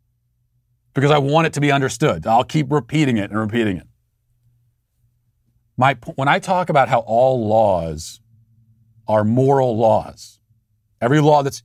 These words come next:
ever been written is a moral law. You cannot have a law that is not a moral law, or at least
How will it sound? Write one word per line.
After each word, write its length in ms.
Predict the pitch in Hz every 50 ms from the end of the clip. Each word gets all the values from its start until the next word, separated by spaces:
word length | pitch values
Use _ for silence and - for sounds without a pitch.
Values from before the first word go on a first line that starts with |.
| _
ever 160 | - 180 214 220
been 160 | 240 233 226
written 320 | 220 196 - - - - _ _
is 140 | 135 127 131
a 100 | 131 131
moral 500 | 127 120 127 143 165 175 180 180 170 170
law. 360 | 185 175 135 92 - - _ _ _ _ _ _ _ _ _ _ _ _ _ _ _ _ _ _ _ _
You 120 | 131 143
cannot 420 | - - - 175 175 185 175 170 135
have 200 | 139 180 202 214
a 140 | 311 - 160
law 260 | 156 139 117 104 95
that 100 | 110 120
is 100 | 117 113
not 160 | 127 127 127
a 60 | 123 120
moral 260 | 123 120 117 113 110 104
law, 220 | 98 87 78 80
or 140 | 107 127 147
at 80 | 156
least 260 | 170 185 185 170 -